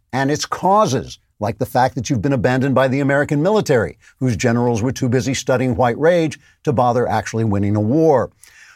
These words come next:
Four, when rushing the walls of Kabul airport and hurling your children over the barbed wire in the desperate hope some kindly G I will take them in and raise them as his own, don't forget to wear a mask.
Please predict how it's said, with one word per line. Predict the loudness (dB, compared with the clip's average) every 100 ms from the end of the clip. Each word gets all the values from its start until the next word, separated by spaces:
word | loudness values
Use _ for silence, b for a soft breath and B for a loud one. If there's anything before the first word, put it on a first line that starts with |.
| B
Four, | -20 -2 2 4 4 0 -12 _
when | -4 -2
rushing | 2 0 0 0
the |
walls | 2 4 4 2 0
of | -4
Kabul | 0 2 2
airport | 2 0 0 0 0
and | -2
hurling | -4 -2 0 0
your | -2
children | -2 -2 0 0
over | 0 0
the | 2
barbed | 2 2 0
wire | 2 2 0 b b -8
in |
the | -8
desperate | -2 -2 -2 -2 0
hope | 0
some | 0 -6
kindly | -4 -4 -2 -2
G | -2 2
I | 4 4
will | 2 -2
take | -4 -2
them | 0 0
in | 2
and | 2
raise | 2 0
them | 0 -2
as | -2
his | 0
own, | 2 2 0 -4 B B -4
don't | 0 0
forget | -2 -4 2 0 2
to | -2
wear | 2 2
a | 2
mask. | 0 0 0 -2 -4 -8